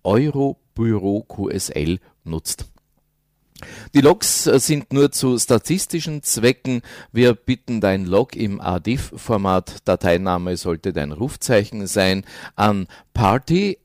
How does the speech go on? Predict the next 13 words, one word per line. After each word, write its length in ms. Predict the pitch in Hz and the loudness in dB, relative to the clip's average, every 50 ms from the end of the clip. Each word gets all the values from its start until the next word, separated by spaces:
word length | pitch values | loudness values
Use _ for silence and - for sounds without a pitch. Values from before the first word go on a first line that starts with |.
| - | 2
at 400 | 110 117 - _ - - - - _ _ _ _ _ _ _ _ | 2 2 0 _ -12 -12 -12 -12 _ _ _ _ _ _ _ _
eurao 840 | - 98 107 117 127 120 110 98 95 98 90 - - - 110 127 160 | 0 2 4 4 4 4 4 4 4 4 2 2 0 -2 0 0 0
punkt 480 | - _ - - 110 113 123 127 - - | -2 _ -4 -4 -4 -4 -4 -8 -14 -10
org 460 | - 87 82 82 82 80 80 - - - _ - | -4 -4 -2 -2 -2 -6 -8 -10 -16 -20 _ -14
zu 220 | - - 110 101 | -10 -6 -6 -4
senden. 480 | 87 - 73 64 67 71 - - - - _ - - - - - - - | -2 -2 -4 -4 -4 -10 -14 -16 -20 -20 _ -20 -20 -20 -20 -14 -8 -6
Es 140 | 107 104 | -2 2
werden 280 | 113 123 110 107 104 90 - _ _ - | 4 4 4 2 0 -8 -8 _ _ -8
keine 580 | - - 82 95 120 139 147 143 123 - 104 107 | -4 -2 0 2 2 2 2 2 2 2 2 0
Resultate 600 | 120 - 127 107 98 - 95 82 95 - - 101 | 0 0 -2 -4 -2 0 2 2 2 2 0 0
oder 140 | 90 87 80 | 0 0 -2
Ergebnislisten 840 | - - - 92 104 120 127 110 - - 107 101 - - - 90 | -4 -4 -4 -6 -6 -6 -6 -8 -8 -4 -4 -4 -4 -4 -8 -12
veröffentlicht, 680 | - - - - 113 - 127 110 - 113 104 - - | -10 -8 -6 -6 -4 -6 -6 -4 -2 -2 -4 -4 -4